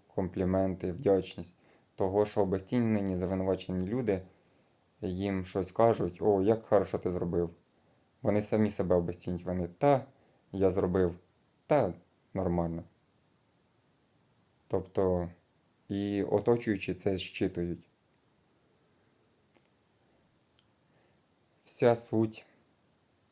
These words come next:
психотерапії і цього курсу буде полягати в тому,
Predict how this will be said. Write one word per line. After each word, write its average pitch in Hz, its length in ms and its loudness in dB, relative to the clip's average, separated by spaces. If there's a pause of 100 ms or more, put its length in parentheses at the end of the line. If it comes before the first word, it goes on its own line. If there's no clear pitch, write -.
(2000)
психотерапії 113 1080 2 (140)
і 113 100 -2
цього 104 360 2
курсу 123 600 0 (1120)
буде 101 420 2
полягати 98 400 2
в - 40 -20
тому, 120 480 0